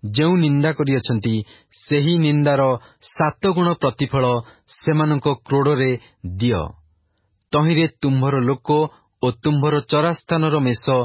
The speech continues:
ଯେ ଆମ୍ଭେମାନେ, ଆମ୍ଭେମାନେ ସଦାକାଳ ତୁମ୍ଭର ଧନ୍ୟବାଦ କରିବା।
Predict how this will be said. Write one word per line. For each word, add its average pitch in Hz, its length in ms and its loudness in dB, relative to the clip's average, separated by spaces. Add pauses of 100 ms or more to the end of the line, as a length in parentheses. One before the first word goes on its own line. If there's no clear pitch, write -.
(340)
ଯେ 120 240 -2 (140)
ଆମ୍ଭେମାନେ, 110 600 -2 (540)
ଆମ୍ଭେମାନେ 160 500 0
ସଦାକାଳ 151 720 0 (380)
ତୁମ୍ଭର 151 380 2
ଧନ୍ୟବାଦ 123 540 -2
କରିବା। 82 460 -4